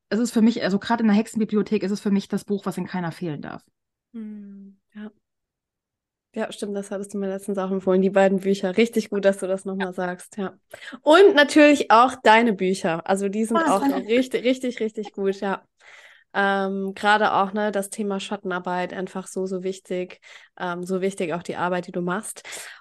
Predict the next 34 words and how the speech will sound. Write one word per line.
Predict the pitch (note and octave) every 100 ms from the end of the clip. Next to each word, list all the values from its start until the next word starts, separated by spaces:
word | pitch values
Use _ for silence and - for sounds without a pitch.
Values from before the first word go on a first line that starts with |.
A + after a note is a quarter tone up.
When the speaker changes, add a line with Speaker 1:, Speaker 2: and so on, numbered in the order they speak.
| -
Speaker 2:
Und | A#3+ A#3 A#3 B3+
Speaker 1:
Danke. | -
Speaker 2:
da | G#3+ A3
können | A3+ C4+ C#4+
wir | C4
jetzt | C4
auch | A#3+
einmal | - A3+ A3+
nochmal | A3+ A#3
den | A3 A3+
Kreis | - G3+ B3 B3+
schließen. | B3 A#3+ D#4 D4+ C4+ C4 A#3+ B3
Wie | D4+
kann | D4 D4
man | C#4
dich | B3+ C4
denn | A#3+
erreichen, | G3+ G#3 G#3+ A3+ G3
wenn | G3+
ich | G#3
jetzt | G3+
mit | G3
dir | F#3
arbeiten | E3 F3 -
möchte? | E3+ E3+ - F#3 _ _ _ _ _ _ _ _ _ _ -
Speaker 1:
Ähm, | A3 A#3 A#3 - -
je | G#3 G#3+ F4
nachdem, | F#4 F4 - F3+ F3+
wann | B3
diese | C4 B3 -
Folge | A#3 G#3+ G#3
jetzt | G3+ -
online | F3+ F3+ B2 D#3
kommt, | E3+ E3 E4 - -